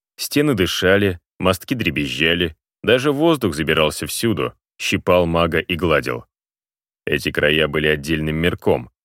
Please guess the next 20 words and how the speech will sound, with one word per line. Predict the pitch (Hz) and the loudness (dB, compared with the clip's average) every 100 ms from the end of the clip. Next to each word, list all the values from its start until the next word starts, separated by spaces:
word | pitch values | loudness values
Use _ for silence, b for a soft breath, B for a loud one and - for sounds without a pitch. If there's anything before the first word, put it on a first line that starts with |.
| _ | _
полным | 120 135 131 123 | 0 2 2 0
опасностей | - 92 - 110 - 101 - - | 0 0 2 0 0 -4 -2 -2
и | - 90 | -2 0
удивительных | 85 80 78 76 80 78 | -2 -2 -2 -2 -4 0
открытий. | 87 - 71 65 - - _ _ _ _ _ _ - | -2 -2 -6 -8 -10 -14 _ _ _ _ _ _ -6
Испытание | 78 - 80 82 80 80 | -4 -2 -2 -2 0 0
магов | 82 90 85 76 | 0 0 0 -4
было | 71 82 | -2 0
нацелено | 82 82 - 101 95 92 - | 0 -2 0 0 2 0 0
на | 107 | -2
самопознание | 95 101 98 104 95 110 104 92 85 | -2 0 0 0 0 0 0 0 -2
через | 101 98 95 | -2 -2 -2
боль, | 80 65 - _ _ | -2 -4 -8 _ _
через | - 104 - | -2 -2 -2
преодоление, | 107 98 101 87 67 64 - _ _ | 0 2 2 2 -2 -6 -14 _ _
через | - 95 | 0 0
безысходность. | 85 95 98 - 82 65 65 - - _ _ _ _ _ - | 0 0 -2 -2 -4 -4 -8 -12 -16 _ _ _ _ _ -2
А | 76 | 0
на | 76 | 2
деле | 73 80 80 - | 0 0 -2 -2